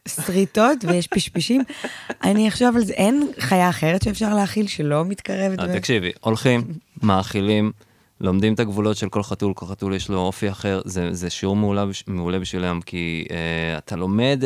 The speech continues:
Speaker 2: את האופי השונה של חתולים, את מי אפשר לטף ומי לא, מי יסרוט אותך, מי לא, יש כאלה שאף פעם לא סורטים. והפשפשים, כן, זה פשוט להגיע הביתה לזרוק ישר את הבגדים לכביסה. אפילו אם לא הולכות להתקלח, שים את הבגדים לכביסה, ללכת אחרת פשפשים.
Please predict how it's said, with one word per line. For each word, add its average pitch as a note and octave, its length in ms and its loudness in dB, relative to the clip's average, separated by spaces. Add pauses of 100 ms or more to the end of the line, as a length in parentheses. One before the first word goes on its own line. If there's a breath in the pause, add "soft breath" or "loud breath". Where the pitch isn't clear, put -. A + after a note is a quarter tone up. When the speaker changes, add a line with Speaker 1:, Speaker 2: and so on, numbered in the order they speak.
Speaker 2:
את B2+ 100 -6
האופי B2+ 300 -2
השונה A#2+ 280 -4
של B2 120 -6
חתולים, A2 540 -4
את - 120 -12
מי A2 80 -2
אפשר G2+ 220 -6
לטף G2+ 260 -6
ומי G2 220 -4
לא, F#2+ 240 -4
מי G2+ 520 -4
יסרוט - 280 -10
אותך, - 300 -12
מי F#2 200 -4
לא, F#2 140 -6
יש - 100 -10
כאלה C3 160 -12
שאף - 220 -10
פעם A#2 120 -6
לא A2 40 -4
סורטים. G2+ 400 -8 (340 soft breath)
והפשפשים, G2 1080 0
כן, C4 220 2
זה - 60 -8
פשוט G3+ 180 -6
להגיע A#3+ 200 2
הביתה A3+ 240 0
לזרוק F3 320 -2
ישר F3+ 140 -2
את E3+ 60 -2
הבגדים D#3+ 280 -2
לכביסה. C3+ 320 -4 (240)
אפילו D#3 240 0
אם C#3+ 80 2
לא C#3+ 60 4
הולכות C#3+ 240 0
להתקלח, C#3+ 480 -2
שים C3+ 140 -6
את B2 60 -4
הבגדים A#2+ 220 -4
לכביסה, B2 240 -4
ללכת - 440 -8
אחרת A#2 300 -2
פשפשים. - 360 -10